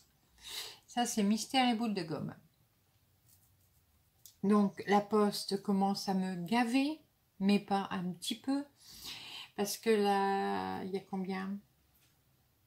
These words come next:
Bah, c'est au début du mois. J'ai envoyé, euh, deux cartes avec des A T C dedans.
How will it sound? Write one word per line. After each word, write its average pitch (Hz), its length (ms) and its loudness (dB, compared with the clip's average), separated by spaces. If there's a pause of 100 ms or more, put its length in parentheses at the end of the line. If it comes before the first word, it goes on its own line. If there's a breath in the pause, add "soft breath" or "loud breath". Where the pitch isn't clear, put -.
(160)
Bah, 185 100 0
c'est 190 200 -4
au 175 40 -2
début 175 300 0
du 175 100 -2
mois. 214 340 -2 (1080 loud breath)
J'ai 226 540 2
envoyé, 226 960 2
euh, 185 1040 -4
deux 220 260 -2
cartes - 720 -4 (460)
avec 190 280 0
des 180 240 0
A 214 80 0
T 254 200 -2
C 269 260 -2
dedans. 247 420 -2